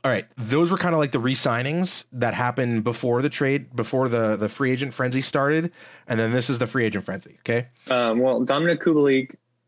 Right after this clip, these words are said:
Speaker 2: three point eight, you said?
Speaker 1: Three point seven. Two years. Bridge
Speaker 2: Ki-,
Speaker 1: deal.
Speaker 2: ki-,
Speaker 1: Too expensive
Speaker 2: kinda
Speaker 1: for a bridge
Speaker 2: high.
Speaker 1: deal.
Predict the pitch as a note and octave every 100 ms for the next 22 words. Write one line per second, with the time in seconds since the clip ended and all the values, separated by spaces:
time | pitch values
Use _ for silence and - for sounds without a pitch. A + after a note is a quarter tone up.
0 | _ _ _ B2+ C3+ E3+ F3 F#3+ F#3 G#3
1 | G3+ C#3 B2+ B2 A2+ F2+ - _ _ _
2 | _ _ _ _ _ - E3 G#2 G2 -
3 | - A#2 D3+ C#3 A2+ F#2 F2 - D#3+ -
4 | G#3+ G3+ - D#3+ D#3 D3+ C3+ B2+ B2+ F#2+
5 | -